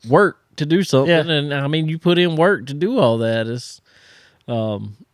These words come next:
Speaker 1: you know, it's, it's, it's, I guess, nice to get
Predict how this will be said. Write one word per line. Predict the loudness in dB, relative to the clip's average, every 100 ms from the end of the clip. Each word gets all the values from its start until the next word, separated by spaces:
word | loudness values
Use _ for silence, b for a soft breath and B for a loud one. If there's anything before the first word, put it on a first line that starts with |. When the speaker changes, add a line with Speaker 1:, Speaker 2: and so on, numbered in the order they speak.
| _ -12
Speaker 1:
you | -10
know, | -8 -10 -12
it's, | -14 -16 -20 -16
it's, | -16 -18 -20 _ _ _ _ _
it's, | -18 -16 -14 -16 -20 -20
I | -20 -18 -12
guess, | -12 -12 -12
nice | -10 -4 -2 -2 -2 -8
to | -10 -8
get | -6 -6